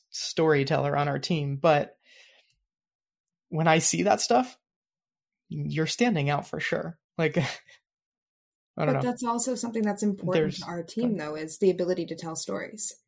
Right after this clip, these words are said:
Speaker 2: 'cause that's something
Speaker 1: Right.
Speaker 2: that we do. I mean,
Speaker 1: Right.
Speaker 2: that's a really important aspect. So it's something that, of course, we're going to be looking p-, for people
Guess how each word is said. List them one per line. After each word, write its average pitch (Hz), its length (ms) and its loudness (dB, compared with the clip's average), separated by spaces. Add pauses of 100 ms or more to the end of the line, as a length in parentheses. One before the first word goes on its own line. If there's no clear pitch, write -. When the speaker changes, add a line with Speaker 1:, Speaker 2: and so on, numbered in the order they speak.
Speaker 2:
'cause - 80 -10
that's 196 200 2
something 190 260 2
Speaker 1:
Right. 175 60 -2
Speaker 2:
that 175 100 -8
we 170 100 -6
do. 202 380 -2 (420)
I 165 60 -6
mean, 170 200 -4 (100)
Speaker 1:
Right. 165 180 -4
Speaker 2:
that's - 260 -4 (540)
a 196 80 -2
really 175 300 0
important 170 420 -8
aspect. 208 460 -6
So 180 240 2
it's 214 240 -2
something 214 320 0
that, 185 180 -6 (100)
of 196 200 -6
course, 196 520 -4
we're 175 120 -4
going 170 180 -6
to 165 60 -6
be 165 180 -6
looking 190 480 -12
p-, - 160 -20
for 190 120 -2
people 190 580 -10